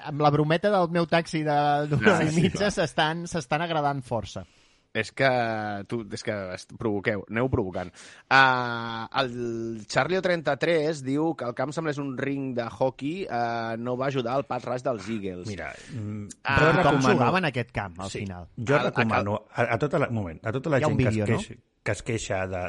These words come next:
Speaker 3: que si del camp, que si d'alcohol, que no sé què,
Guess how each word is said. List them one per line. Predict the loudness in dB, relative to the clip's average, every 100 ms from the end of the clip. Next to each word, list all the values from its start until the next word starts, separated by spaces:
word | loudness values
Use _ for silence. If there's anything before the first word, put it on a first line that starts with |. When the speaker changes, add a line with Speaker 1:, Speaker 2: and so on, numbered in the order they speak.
| -8
Speaker 3:
que |
si | -8 -6
del | -6 -4
camp, | -4 -4 -6 -10 -20 -20 _ -4
que | -2
si | -2
d'alcohol, | -2 -4 -4 -4 -2 0 -4
que | -4
no | -6
sé | -6
què, | -8